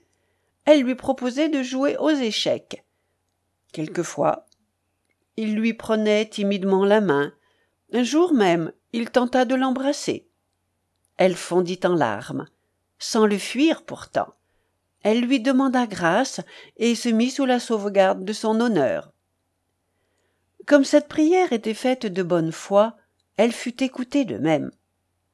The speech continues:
Madame de Chastelet exigeait qu'il ne lui parlât pas ouvertement de son amour. Mais en revanche, souvent elle plaçait la main dans son épaulette et jouait avec la frange d'argent.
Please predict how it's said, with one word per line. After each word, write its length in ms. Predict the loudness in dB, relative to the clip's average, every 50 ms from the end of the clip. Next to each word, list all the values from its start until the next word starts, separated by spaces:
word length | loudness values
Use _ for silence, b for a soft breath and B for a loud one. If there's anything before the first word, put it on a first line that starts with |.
| _ _ _ _ _ _ _ _ _ _ _ _ _ _ _ _ _ _ 0
Madame 420 | 2 2 4 6 4 4 4 2
de 100 | 0 0
Chastelet 720 | -2 0 0 0 0 -2 -6 -6 -6 -2 -2 -2 -2 -2 -2
exigeait 640 | -4 -4 -4 -4 -8 -8 -8 -6 -2 0 -2 -2 -2
qu'il 220 | -4 -6 -4 0
ne 100 | 0 0
lui 200 | 0 -2 -4 -6
parlât 360 | -6 -4 -6 -4 -2 -2 -4 -2
pas 320 | 0 2 4 4 4 2
ouvertement 600 | 0 0 -2 -2 -2 -4 -6 -4 -2 -2 -2 -2
de 120 | -2 -4
son 260 | -6 -4 -4 -2 -2 -2
amour. 480 | -2 0 0 0 0 0 -2 -4 -6 -8 -8 _ _ _ _ _ _ _ _ _ _ _ _ _ -6
Mais 320 | -2 0 0 0 0 0 -2
en 80 | -4
revanche, 600 | -2 -4 -6 -4 -2 0 2 2 2 0 -2 -6 -8 -10 b b b b b b b
souvent 640 | b -6 0 0 0 2 2 2 2 2 2 2
elle 160 | 2 2 0 0
plaçait 420 | 0 0 0 0 0 -2 -2 0
la 140 | 2 2 2
main 220 | 2 2 0 0
dans 160 | 0 0 -2
son 240 | -2 -2 -2 0 0
épaulette 680 | 0 -2 -4 -4 -4 0 2 4 2 2 0 -2 -8 -10 B B B B B B
et 140 | -2 0 0
jouait 600 | 0 -2 0 2 4 4 4 4 4 2 2 2
avec 280 | 0 -2 -4 -6 -4
la 120 | -4 -4 -4
frange 400 | -6 -6 -2 0 0 0 -2 -2
d'argent. 560 | -4 -4 -4 -4 -8 -6 -6 -6 -6 -8